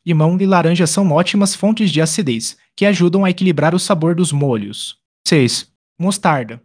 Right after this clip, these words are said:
uma opção saborosa que pode ser usada para dar um toque picante e saboroso. Sete.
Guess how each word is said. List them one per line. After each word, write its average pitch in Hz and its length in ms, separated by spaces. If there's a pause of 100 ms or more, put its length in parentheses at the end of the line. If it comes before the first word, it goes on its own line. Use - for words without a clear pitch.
uma 160 140
opção 185 320
saborosa 165 540
que 175 120
pode 185 360
ser 175 180
usada 139 320
para 165 220
dar 143 180
um 160 80
toque 160 300
picante 180 580
e 160 60
saboroso. 147 720 (340)
Sete. 175 380